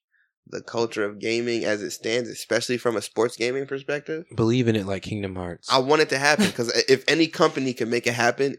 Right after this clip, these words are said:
Speaker 1: it's E A. So, with that being said, I'm holding out hope for that. But that was my biggest disappointment, because I was really trying to, like, start a movement, and I felt like I executed it with a lot of people deferring from two K
Speaker 2: Mm.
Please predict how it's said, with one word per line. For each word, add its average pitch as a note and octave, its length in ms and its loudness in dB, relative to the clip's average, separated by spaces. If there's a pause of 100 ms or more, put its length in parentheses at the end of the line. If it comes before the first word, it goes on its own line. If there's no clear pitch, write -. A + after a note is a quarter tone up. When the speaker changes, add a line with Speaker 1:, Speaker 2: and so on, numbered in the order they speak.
Speaker 1:
it's A#2 180 -2
E G2 200 -8
A. - 200 -10 (640)
So, A2+ 600 2 (840)
with A2 180 -12
that C3+ 180 2
being B2+ 220 0
said, C3+ 420 4
I'm G2+ 140 -4
holding A#2+ 320 -2
out B2 160 2
hope B2+ 240 2
for B2+ 100 0
that. C3 320 2 (360)
But B2 140 2
that D3 100 8
was D#3 100 6
my C3+ 120 6
biggest A#2 240 2
disappointment, G2 580 -6
because G2+ 240 -6
I A#2+ 100 2
was B2+ 140 2
really A#2 220 2
trying A2 200 0
to, G2 60 -2
like, F2 180 -4
start G#2+ 220 0
a G2 60 -4
movement, G2 380 -2
and D#2+ 100 -4
I G#2 80 0
felt A#2 200 -2
like F#2 160 -2
I F#2 160 0
executed F#2 600 -6
it D#2 220 -10 (500)
with G2 360 -4 (760)
a G2 80 -4
lot G#2 240 -2
of G#2+ 100 -6
people G#2 320 -2
deferring G2 520 0
from G2 200 -6
two G#2 220 -4
K G2 360 0 (160)
Speaker 2:
Mm. G#2 360 -12